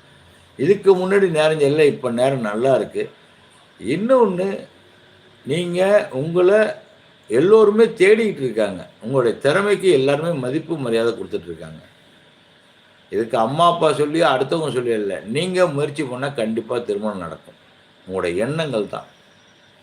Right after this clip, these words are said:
அன்பிற்குள்ள இறைவன் என்ன சொல்றாருன்னா, உங்களை வந்து பிரம்மச்சாரியாவோ அப்படி வந்து தொண்டு புரிய சொல்லவில்லை.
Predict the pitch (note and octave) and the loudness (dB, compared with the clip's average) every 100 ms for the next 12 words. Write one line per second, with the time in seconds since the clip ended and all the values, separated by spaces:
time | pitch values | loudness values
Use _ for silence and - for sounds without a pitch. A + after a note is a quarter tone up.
0 | _ _ _ _ - A2 B2+ A2+ A#2 A#2 | _ _ _ _ -14 -4 0 2 2 2
1 | A2 F#2 G2 B2+ D#3+ D3 A#2 A2 A#2+ F#2+ | 2 2 0 2 0 -2 -4 -4 -6 -8
2 | F#2 F2+ F2 F2+ D2+ C#2 _ _ _ _ | -10 -12 -14 -16 -18 -20 _ _ _ _
3 | _ _ _ _ - G2+ A2+ A2 A2 B2 | _ _ _ _ -14 -8 -2 0 0 2
4 | C#3 C#3 C#3 - - - _ _ - A2+ | 4 4 2 -6 -18 -20 _ _ -2 0
5 | C3+ D3 C#3+ A#2+ A#2 G#2+ G#2 G#2 A2+ - | 0 -2 -2 -2 0 0 0 0 -2 -4
6 | - _ _ _ _ _ _ _ _ _ | -16 _ _ _ _ _ _ _ _ _
7 | _ _ - G#2 A#2+ A#2 A#2 A#2+ A#2 G2 | _ _ -12 -6 -2 -2 0 0 2 0
8 | E2 - C3 D3+ D#3 A2+ G#2 B2 A#2+ F2 | -4 -4 -4 -2 -4 -4 -2 -4 -4 -8
9 | F#2+ F#2+ D#2+ D2 | -6 -6 -6 -12